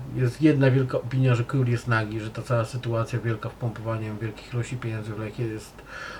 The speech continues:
mocno naciągana, wszystko to jest bardzo mocno na wyraz. Jesteśmy świadkami tego, jak bardzo są niedopinane budżety, jak budżet płacowy jest wiecznie pusty i są opóźnienia.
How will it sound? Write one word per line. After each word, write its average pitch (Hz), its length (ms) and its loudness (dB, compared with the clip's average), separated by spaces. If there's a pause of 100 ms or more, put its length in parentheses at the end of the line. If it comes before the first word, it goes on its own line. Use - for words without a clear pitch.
(100)
mocno 143 360 6
naciągana, 117 600 2
wszystko - 280 -8
to 120 80 2
jest 107 120 0
bardzo 123 300 2
mocno 117 280 -2
na 107 120 -2
wyraz. 95 420 -10 (460)
Jesteśmy 135 360 2
świadkami 131 460 4
tego, 123 200 2
jak 123 160 6
bardzo 120 320 2
są 123 160 2
niedopinane 117 580 2
budżety, 107 500 -4
jak 107 360 -8 (1080)
budżet 135 440 6
płacowy 127 460 2
jest 117 200 4
wiecznie 135 320 0
pusty 117 420 -6
i 131 380 -2
są 131 220 0
opóźnienia. 110 500 -4